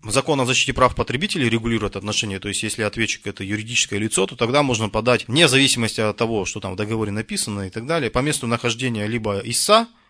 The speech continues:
либо ответчика на выбор истца, то есть на выбор покупателя. Вот. Э, ну, всё, соответственно, необходимо подавать в суд, э, требовать, э, денег,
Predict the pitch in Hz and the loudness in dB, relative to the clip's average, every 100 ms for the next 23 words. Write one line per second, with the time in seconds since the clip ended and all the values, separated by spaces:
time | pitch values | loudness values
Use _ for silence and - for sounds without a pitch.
0 | - 147 131 110 117 - - 135 151 208 | -4 0 2 0 -2 -2 2 6 6 6
1 | 170 120 - _ - 123 - 120 95 101 | 4 0 -6 _ -4 0 4 4 4 0
2 | - 131 151 123 - 104 101 95 90 90 | 0 2 2 -2 -6 -6 -6 -6 -8 -14
3 | _ 104 113 98 - 101 95 92 95 147 | _ -6 -2 -2 -6 -8 -8 -6 -4 -4
4 | 240 214 - - 202 - 196 175 156 131 | -4 -8 -4 2 2 4 4 2 0 0
5 | 117 117 135 131 123 120 117 123 120 120 | 2 2 2 0 0 0 2 2 2 0
6 | - 202 - 101 92 90 - - - 139 | 0 -2 -4 -6 -6 -10 -14 -12 0 2
7 | 127 107 98 - 101 95 110 202 196 190 | 4 2 0 -2 -4 -2 4 4 4 0